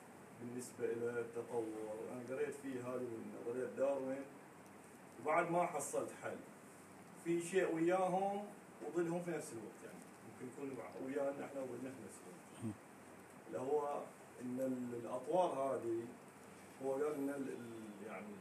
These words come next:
Speaker 1: الكائن الحي يمر بأطوار حتى يتغير أشياء آخر.
Speaker 2: مم.
Speaker 1: يعني مثلًا، آه، جو علماء قالوا إن ال-، اللي قلت عنه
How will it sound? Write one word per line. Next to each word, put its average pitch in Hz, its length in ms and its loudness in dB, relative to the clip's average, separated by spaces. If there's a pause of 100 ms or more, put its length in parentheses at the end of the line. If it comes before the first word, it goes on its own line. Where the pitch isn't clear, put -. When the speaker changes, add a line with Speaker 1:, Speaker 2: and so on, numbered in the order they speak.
(100)
Speaker 1:
الكائن 147 240 0
الحي 135 380 4
يمر 135 340 0
بأطوار 131 600 4 (360)
حتى 151 220 -2
يتغير 147 440 6
أشياء 156 220 2
آخر. 113 360 -2 (1600)
Speaker 2:
مم. 110 80 -4 (120)
Speaker 1:
يعني 107 340 -10
مثلًا، 113 260 0
آه، 110 920 -6
جو 117 80 -2
علماء 110 640 -4 (540)
قالوا 120 200 -2
إن 120 180 -4
ال-، 117 760 -8
اللي 120 120 -2
قلت 127 80 -4
عنه 127 200 -2